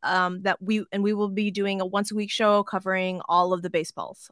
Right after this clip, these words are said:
all of the baseball teams, all of the information. And now she is a Cardinals fan.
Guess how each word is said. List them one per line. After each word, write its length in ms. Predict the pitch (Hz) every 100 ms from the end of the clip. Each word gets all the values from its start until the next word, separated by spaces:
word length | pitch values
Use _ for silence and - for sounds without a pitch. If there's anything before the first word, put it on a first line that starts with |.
| -
all 200 | 190 233
of 80 |
the 80 | 233
baseball 300 | 240 240 240
teams, 360 | 233 233 226 220
all 220 | - 180
of 100 | 190
the 80 | 202
information. 640 | 202 190 175 - 180 185 _ _ _ - -
And 80 | 185
now 120 | 185
she 180 | 185 190
is 140 | 185
a 20 |
Cardinals 360 | - 220 214 220
fan. 340 | 226 208 208